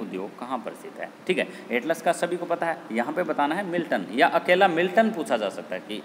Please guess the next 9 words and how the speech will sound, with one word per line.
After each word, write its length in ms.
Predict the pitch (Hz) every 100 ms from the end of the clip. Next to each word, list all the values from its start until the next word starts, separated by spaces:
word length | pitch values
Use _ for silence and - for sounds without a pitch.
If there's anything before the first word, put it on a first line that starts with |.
| 120
मिल्टन 360 | 120 135 170
साइकिल 380 | - 123 120 127
उद्योग 280 | 107 104 117
हरियाणा 260 | 101 92
के 180 | 101 101
अंदर 260 | 80 101 104
कहाँ 240 | 90 92
स्थित 240 | - 110
है। 120 | 135